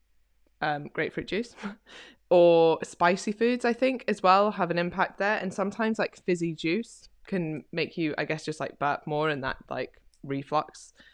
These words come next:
And then finally, not eating too close to bed, 'cause I think lying flat, um, isn't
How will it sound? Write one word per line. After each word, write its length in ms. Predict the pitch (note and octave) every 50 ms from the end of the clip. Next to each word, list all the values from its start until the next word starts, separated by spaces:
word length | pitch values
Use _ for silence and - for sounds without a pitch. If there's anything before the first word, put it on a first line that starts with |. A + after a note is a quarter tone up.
| _ _ _ _ _ _ _ -
And 260 | F3 F3+ F3 E3+ E3 -
then 220 | F#3 F#3+ F3+ F3 F3+
finally, 460 | - - F#3+ F#3 G3 G#3 G#3 G#3 G#3+
not 320 | G3 F3+ E3 E3 E3+ - -
eating 400 | - F3 E3 - E3+ F3 F3 E3+
too 260 | - - - F#3+ F3 E3+
close 300 | - - E3+ D#3+ D#3+ -
to 100 | - D3+
bed, 300 | - D#3+ E3 F3+ F3+ -
'cause 160 | - F3 -
I 80 | D#3
think 280 | D#3+ - F3 E3 - -
lying 440 | D#3 D3+ D3+ D#3 D3+ D#3 D#3 D3 D3
flat, 420 | _ _ - D3+ C#3+ D3+ F3+ - - - _ _ _ _ - - -
um, 500 | D#3+ D3+ D3 D3+ D3+ D#3 D3+ D3+ D3+ - -
isn't 420 | - D3+ D3+ D3+ D3+ C#3+ C#3+ D3